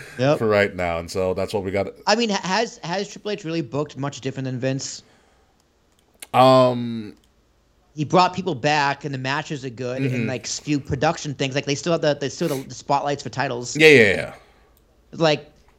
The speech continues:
Speaker 1: Triple H made a few minor tweaks, but his booking policy was pretty similar. Like, I don't think
Speaker 2: I think for
Speaker 1: Vince would have made too many different booking changes.
Speaker 2: I think the difference is the ability of, I don't,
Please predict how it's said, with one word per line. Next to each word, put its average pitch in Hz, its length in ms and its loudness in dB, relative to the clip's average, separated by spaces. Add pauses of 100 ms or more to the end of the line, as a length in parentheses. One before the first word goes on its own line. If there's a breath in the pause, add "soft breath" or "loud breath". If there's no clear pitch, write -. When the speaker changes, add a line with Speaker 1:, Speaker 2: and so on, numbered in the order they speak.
(120)
Speaker 1:
Triple 208 220 0
H 208 140 0
made 220 120 0
a - 40 0
few 214 140 -6
minor 175 320 -2
tweaks, 165 400 -8
but 170 160 -4
his 170 120 -2
booking 220 420 -4
policy 170 480 -4
was 139 100 -4
pretty 208 320 -6
similar. 147 680 -4 (280 soft breath)
Like, 139 80 -2
I 160 80 4
don't 214 180 0
think 208 160 0
Speaker 2:
I 139 120 8
think 151 360 4
for 117 640 4
Speaker 1:
Vince 175 240 0
would 170 80 0
have 160 100 4
made 160 260 -2
too - 100 -12
many 165 100 -2
different 131 380 -8
booking 147 280 -4
changes. 113 520 -4
Speaker 2:
I 127 140 10
think 147 300 4
the 139 80 8
difference 110 540 2
is 107 300 8
the 101 300 2
ability 101 840 4
of, 90 520 0 (1120 soft breath)
I 123 140 6
don't, 143 280 4